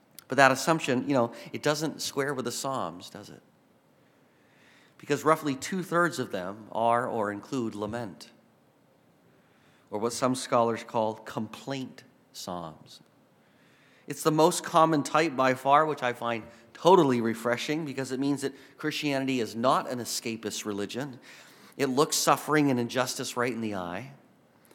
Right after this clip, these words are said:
And Christianity doesn't require you to pretend to feel a certain way.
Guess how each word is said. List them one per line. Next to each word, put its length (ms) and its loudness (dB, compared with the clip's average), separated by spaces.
And 100 0
Christianity 560 4
doesn't 260 4
require 420 4
you 220 -4
to 160 -6
pretend 920 -4
to 120 -4
feel 640 -2
a 40 -4
certain 360 0
way. 460 0